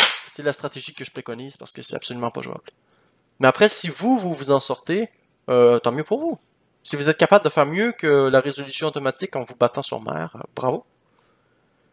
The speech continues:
C'est quoi ça ? C'est les vignobles qui ont été construits en Grèce, ok. Euh, ça c'est les unités, ok. Capitaine Kidd. Ah, des fois il y a des petits événements comme ça. Euh, je, je vais vous lire celui-là, mais je lirai pas les autres. Mais des fois, c'est des trucs qui sont intéressants.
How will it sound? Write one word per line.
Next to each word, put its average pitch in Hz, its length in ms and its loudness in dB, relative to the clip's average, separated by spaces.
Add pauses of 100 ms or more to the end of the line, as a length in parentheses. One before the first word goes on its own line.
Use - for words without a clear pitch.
(400)
C'est - 120 -12
quoi 151 120 2
ça ? - 140 -4
C'est 131 180 -4
les 127 80 0
vignobles 143 440 0
qui - 100 -10
ont 127 40 -6
été 127 100 -10
construits 127 360 -8
en 123 40 -10
Grèce, 131 340 -4
ok. - 220 -16 (1700)
Euh, 135 160 -2
ça 151 140 -8
c'est 147 200 -4
les 131 220 -6
unités, 131 480 -6
ok. 135 180 -8 (1000)
Capitaine 170 420 4
Kidd. 185 360 4
Ah, 151 100 10
des 180 80 4
fois 254 140 4
il 269 40 -4
y 233 40 4
a - 20 4
des 139 120 -6
petits 139 280 -6
événements 139 260 0
comme 123 200 -10
ça. 123 200 -10 (1080)
Euh, 127 120 6
je, 123 200 4
je 131 180 6
vais 202 60 12
vous 233 80 2
lire 262 180 6
celui-là, 170 480 6
mais 170 100 2
je 139 100 -2
lirai 143 180 4
pas 160 120 4
les 131 140 0
autres. - 240 -8 (540)
Mais 135 140 6
des 143 80 6
fois, 233 160 6
c'est 190 120 -4
des 147 120 -4
trucs 208 160 -10
qui - 80 -10
sont 165 80 -4
intéressants. 127 420 -2